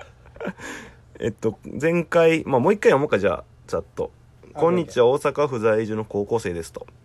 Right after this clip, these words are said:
Speaker 2: ありがとね。
Speaker 1: 「いつも布団の中で聞かせてもらってます。
Speaker 2: こそこそすな。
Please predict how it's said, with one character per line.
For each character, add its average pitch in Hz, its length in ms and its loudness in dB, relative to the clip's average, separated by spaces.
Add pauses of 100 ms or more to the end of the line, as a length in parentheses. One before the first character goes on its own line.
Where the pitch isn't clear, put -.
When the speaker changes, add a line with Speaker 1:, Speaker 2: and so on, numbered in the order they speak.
(240)
Speaker 2:
あ - 60 -16
り 110 60 -14
が 104 60 -16
と 104 80 -18
ね。 107 120 -20 (120)
Speaker 1:
「い 117 100 -10
つ 139 140 -6
も 120 220 -2 (160)
布 - 100 -20
団 120 200 0
の 120 80 -2
中 113 220 0
で 98 100 0
聞 - 100 -16
か 98 100 -4
せ - 80 -10
て 98 40 -6
も 90 80 -6
ら 87 60 -6
っ 85 40 -10
て 90 100 -12
ま 80 80 -10
す。 131 280 -4 (200)
Speaker 2:
こ 139 100 -16
そ 135 120 -16
こ 131 100 -14
そ 123 80 -16
す - 120 -20
な。 139 80 -20